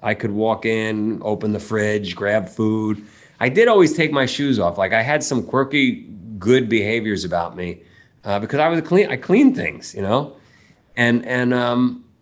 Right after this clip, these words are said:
yeah, people, people just gave me access to their houses. They trusted me.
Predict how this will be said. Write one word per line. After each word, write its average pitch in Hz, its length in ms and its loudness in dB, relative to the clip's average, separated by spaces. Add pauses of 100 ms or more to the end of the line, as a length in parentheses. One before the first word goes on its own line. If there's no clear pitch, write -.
(1160)
yeah, 170 220 2
people, 160 340 0
people 156 340 -2
just 127 240 0
gave 131 220 0
me 123 160 2
access 113 720 -4 (520)
to 127 100 2
their 113 160 4
houses. 120 380 0
They 90 120 0
trusted 131 440 0
me. 87 300 -4